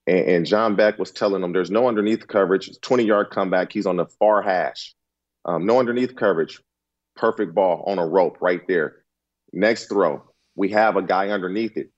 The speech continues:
He layered it, got the ball over the top, threw it with great touch, perfect throw." But it was a different type of throw, but both throws were perfect. So I walked away, and yeah, it's routes on air, and there's nobody, but it's receivers he's never really thrown to before,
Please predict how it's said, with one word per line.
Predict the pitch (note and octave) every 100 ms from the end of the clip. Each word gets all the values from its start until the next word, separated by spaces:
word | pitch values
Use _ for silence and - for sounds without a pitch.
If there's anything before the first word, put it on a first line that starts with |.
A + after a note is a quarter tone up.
| _
He | G2+ F2
layered | F2+ G#2 A2+
it, | A#2 E2
got | G2
the | -
ball | D#2 F#2+ G#2
over | G#2 F#2+
the |
top, | G2 A2+ G#2+ -
threw | G#2
it | G2+
with | F#2
great | E2+ G2+ -
touch, | A2+ A#2 -
perfect | - G#2 G#2 F#2 -
throw." | A#2 G2
But | D2 F#2+
it | F2+
was | F#2+
a | D#2+
different | C#2+ D#2+ A2+ A#2 G#2
type | A#2 E3 A2
of |
throw, | - F#2 G2
but | E2+ D2 C2+
both | G2+ G#2+ -
throws | G#2+ G#2+ F2
were |
perfect. | - A#2 C3+ F#2 -
So | G#2
I | B2+
walked | C#3 C3
away, | B2 C#3 C#3+
and | C#3 - _ -
yeah, | F3+
it's | F#3 -
routes | G2+ G#2 -
on | F#2
air, | F#2+ G2+ G2+ - _ _ _
and | G2 G2
there's | G2 E2+
nobody, | G2+ F#2+ F#2+
but | - G2+ - _ _ _ _ _
it's | - E2+ -
receivers | E2+ - C3 C3 C3
he's | A#2+ A2
never | A#2+ A2+
really | A#2+ A#2+
thrown | G2+ G2 F#2
to | F#2+ F2
before, | F2 - F2 F2 E2 -